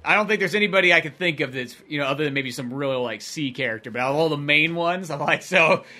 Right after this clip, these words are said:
so it's like, whew, that's okay. She can go away as long as Hawkeye stays. That's, that's all that matters. You know, fuck,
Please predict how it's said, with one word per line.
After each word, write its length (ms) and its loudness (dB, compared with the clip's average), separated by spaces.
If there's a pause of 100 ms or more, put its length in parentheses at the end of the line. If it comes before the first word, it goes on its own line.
(200)
so 100 -4
it's 220 -4
like, 160 -4 (100)
whew, 240 2 (480)
that's 140 -4
okay. 300 0
She 180 -6
can 140 -8
go 280 4
away 460 6
as 80 -12
long 200 0
as 80 -2
Hawkeye 420 2
stays. 500 0
That's, 260 -16
that's 180 -10
all 200 2
that 60 -10
matters. 380 -2
You 80 -10
know, 100 -10
fuck, 340 -2